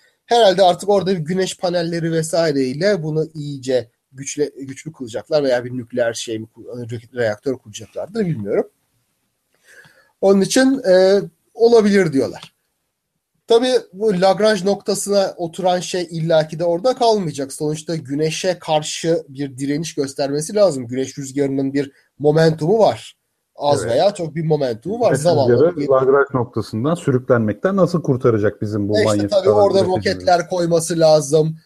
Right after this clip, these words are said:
Speaker 1: Zaman zaman işte tedarikini yapması, bilmem nesi lazım. İşte uza-, astronotlar gidecekler, bakımını yapacaklar.
Speaker 2: Peki
Speaker 1: Öyle.
Speaker 2: oraya bir güneş paneli koyup,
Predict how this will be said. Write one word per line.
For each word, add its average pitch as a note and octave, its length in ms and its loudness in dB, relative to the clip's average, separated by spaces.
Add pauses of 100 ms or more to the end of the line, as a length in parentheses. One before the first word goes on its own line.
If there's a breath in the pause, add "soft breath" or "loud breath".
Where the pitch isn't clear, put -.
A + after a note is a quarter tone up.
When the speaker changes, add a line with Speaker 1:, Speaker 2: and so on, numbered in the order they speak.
(200 soft breath)
Speaker 1:
Zaman F3 440 4
zaman F3 500 2
işte E3 340 -6
tedarikini D#3 720 0
yapması, D3+ 640 -4
bilmem C3+ 340 -4
nesi C#3 260 -6
lazım. C3+ 420 -2
İşte C3 240 -8
uza-, C#3 640 -8
astronotlar C#3 560 -2
gidecekler, B2 640 -8
bakımını B2+ 360 -8
yapacaklar. B2+ 360 -2
Speaker 2:
Peki D4+ 140 -2
Speaker 1:
Öyle. F3+ 240 -2
Speaker 2:
oraya E3+ 300 0
bir F3 60 -2
güneş F3 340 2
paneli F3 460 2
koyup, E3+ 460 -2